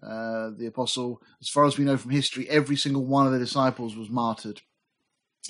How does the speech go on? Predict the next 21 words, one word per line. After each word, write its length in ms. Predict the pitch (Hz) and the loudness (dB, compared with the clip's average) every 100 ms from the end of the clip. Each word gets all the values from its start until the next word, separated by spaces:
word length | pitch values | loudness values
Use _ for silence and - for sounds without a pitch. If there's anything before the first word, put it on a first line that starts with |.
| - - - - - - - - | -18 -18 -16 -16 -16 -18 -14 2
Uh, 240 | 151 160 180 | 6 6 4
then 200 | 190 214 | 4 4
there's, 160 | 208 | 4
of 60 | - | 4
course, 200 | 226 - | 2 6
the 220 | 202 170 | 4 4
testimony 600 | - 208 202 - 208 175 | 0 2 4 4 4 6
of 120 | 165 | 4
the 100 | 165 | 4
Roman 460 | 160 165 170 165 160 | 4 4 4 4 2
centurion. 720 | - 156 151 - 180 170 131 | 2 2 2 4 6 6 6
This 160 | 131 - | 2 2
may 160 | 147 | 2
not 140 | 143 135 | 4 2
be 60 | |
something 440 | 139 151 139 147 143 | 0 2 2 4 4
you've 140 | 135 | 2
thought 200 | - 147 | 2 2
about 340 | 147 131 113 | 4 2 0
before, 560 | 110 120 - 139 117 107 | -2 -6 0 2 4 2
but 320 | 127 131 117 | 4 4 4